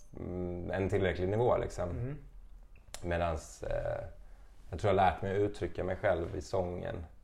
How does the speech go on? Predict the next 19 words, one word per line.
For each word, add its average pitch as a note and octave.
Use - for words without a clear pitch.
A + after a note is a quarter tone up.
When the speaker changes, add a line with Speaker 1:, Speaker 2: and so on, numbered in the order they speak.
Speaker 1:
mycket F2+
bättre. -
Det G#2+
är G#2+
nog G2+
den, F2+
min F2+
starkaste, E2
liksom, E2+
där F#2+
jag F2
fortfarande G2
är F2+
ganska G2
svag F2+
kanske, F2+
på, E2
Speaker 2:
Ja. E2
Speaker 1:
liksom, F2+